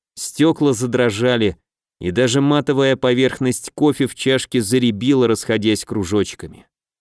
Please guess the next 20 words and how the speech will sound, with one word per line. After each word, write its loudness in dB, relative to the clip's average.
Только 2
что -2
передо 0
мной 0
стоял 0
успешный -4
делец, -2
хозяин 2
жизни, -4
то -2
ли 0
крупный 0
бизнесмен, -2
то 0
ли 0
чиновник -2
примерно 0
того 0
же -4
калибра. -4